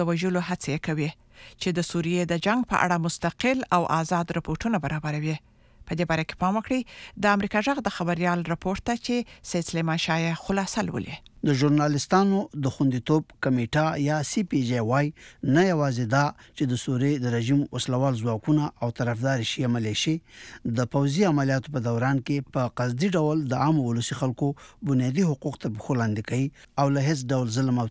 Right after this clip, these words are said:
Speaker 2: تیري نه صرفه نه کوي، پر هغو ژورنالستانو باندې هم په مسلسل ډول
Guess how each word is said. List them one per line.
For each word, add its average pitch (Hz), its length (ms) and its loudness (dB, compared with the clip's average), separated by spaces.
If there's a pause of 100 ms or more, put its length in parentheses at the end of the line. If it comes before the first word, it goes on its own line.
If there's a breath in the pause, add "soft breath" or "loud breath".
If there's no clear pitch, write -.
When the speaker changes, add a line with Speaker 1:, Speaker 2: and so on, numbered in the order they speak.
Speaker 2:
تیري 120 240 0
نه 120 160 -4
صرفه 120 300 -2
نه 131 100 -4
کوي، 156 140 0 (460 loud breath)
پر 143 200 2
هغو 180 260 2
ژورنالستانو 127 800 0
باندې 117 220 0 (100)
هم 147 80 2 (160)
په 143 140 0
مسلسل 143 480 0
ډول 123 140 0